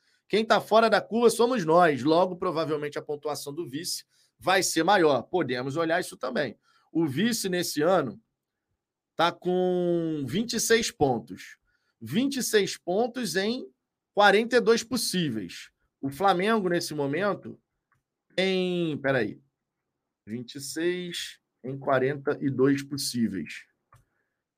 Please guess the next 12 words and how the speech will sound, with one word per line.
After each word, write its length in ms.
O 40
Flamengo 260
tem 160
sessenta 680
e 40
um 180
vírgula 380
noventa 380
por 140
cento 260
de 80
aproveitamento. 720